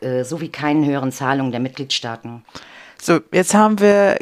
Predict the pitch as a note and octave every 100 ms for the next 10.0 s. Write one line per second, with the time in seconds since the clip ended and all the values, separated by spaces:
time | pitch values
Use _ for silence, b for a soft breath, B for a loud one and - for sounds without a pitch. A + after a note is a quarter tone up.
0 | - - G#3+ C4+ - A#3+ A#3 - A3+ G3+
1 | G3 G3 G#3+ G#3+ - F#3+ F#3+ F#3+ F#3 -
2 | G3 G3 G3+ - F#3 F#3+ - F#3+ F3 -
3 | F3 F3 - E3+ E3+ - F3 F3 E3+ B
4 | B B B - F3 E3+ F3 A#3 D#4 B3+
5 | A3 A3+ G#3 A3 - G3 F#3+ F#3+ - F#3+
6 | F#3 - F#3+ F#3 F3+ - _ - D#3 -
7 | G3+ C4 C#4+ G#3 G3+ G#3+ G3 F#3 - F#3
8 | - - F#3 F3+ - E3+ - F3+ F3 E3+
9 | F3 E3+ D#3+ - D#3+ A3 B3 - G#3 G#3